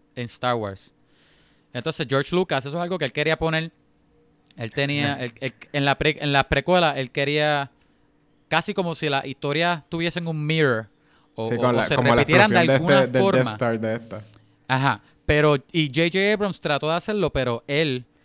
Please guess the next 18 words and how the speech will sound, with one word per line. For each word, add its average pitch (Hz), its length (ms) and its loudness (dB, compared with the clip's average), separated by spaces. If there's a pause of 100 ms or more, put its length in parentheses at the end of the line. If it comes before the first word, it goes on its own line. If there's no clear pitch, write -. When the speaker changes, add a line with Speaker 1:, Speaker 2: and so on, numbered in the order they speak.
(300)
Speaker 1:
lo 127 240 0
hizo 175 340 -2
tanto 190 520 0
que 120 140 -4
no 120 140 -6
se 156 80 -8
siente 170 320 -8
como 143 180 -4
la 127 80 -4
historia 135 260 -4
repitiéndose, 123 560 -8
se 107 120 -14
siente 139 280 -10
que - 80 -10
es 147 60 -4
la 160 80 -4
misma 131 240 -6
película. 117 400 -8